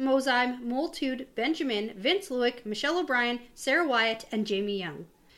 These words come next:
With music by Audionautics dot com. You can pick up your own The Wheel Weave shot glasses, frosty mugs, t-shirts, and more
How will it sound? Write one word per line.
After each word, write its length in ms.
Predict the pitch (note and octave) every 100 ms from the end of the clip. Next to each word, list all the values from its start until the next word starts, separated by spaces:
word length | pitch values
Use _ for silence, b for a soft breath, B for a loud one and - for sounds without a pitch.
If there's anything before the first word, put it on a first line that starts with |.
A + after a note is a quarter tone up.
| b _
With 160 | G#3 B3
music 420 | D4 F4 G4+ -
by 140 | F4+
Audionautics 760 | - A3 A#3+ C#4+ C4+ A3 A3 A3
dot 240 | B3 A#3 A#3
com. 340 | G3 D#3+ -
You 160 | A#3 C#4+
can 160 | G4
pick 220 | F#4+ G4 F#4+
up 180 | E4+
your 160 | D#4 D#4
own 280 | D4+ D#4 C4
The 80 | C4
Wheel 280 | B3+ D#4 D4+
Weave 200 | D4+ C4+
shot 340 | - C#4+ D4
glasses, 400 | C#4+ C#4 D4 C#4+
frosty 460 | - C#4+ D4 - D4+
mugs, 320 | C#4 C4+ -
t-shirts, 540 | - C#4+ - E4 E4
and 140 | E4+ D#4+
more 480 | B3+ A3 C4+ G#4